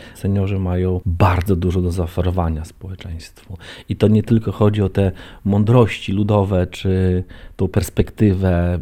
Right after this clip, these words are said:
przeżycia wielu lat tego doświadczenia życiowego, ale również to, co z tego tak naprawdę wynika. I mądrość, perspektywę, pewną duchowość.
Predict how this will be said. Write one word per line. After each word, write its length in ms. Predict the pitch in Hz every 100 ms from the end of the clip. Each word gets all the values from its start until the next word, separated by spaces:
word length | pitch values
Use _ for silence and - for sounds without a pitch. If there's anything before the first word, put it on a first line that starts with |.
| -
przeżycia 720 | - 95 95 98 - 90 87 90 98
wielu 500 | 101 90 90 90 85 - - - -
lat 500 | 95 87 87 - -
tego 180 | - 107
doświadczenia 540 | 107 104 113 - 107 101
życiowego, 500 | 104 107 113 113 110
ale 240 | 107 104
również 480 | 104 104 104 101 101 -
to, 140 | - 110
co 140 | -
z 60 | -
tego 260 | 95 98
tak 240 | - 95 -
naprawdę 340 | 98 92 98
wynika. 500 | 95 92 - - 87 _ _
I 80 | -
mądrość, 420 | 92 110 110 107
perspektywę, 760 | - 92 - 92 - 95 92 92
pewną 280 | - 92 92
duchowość. 680 | 87 - 90 95 90 87 -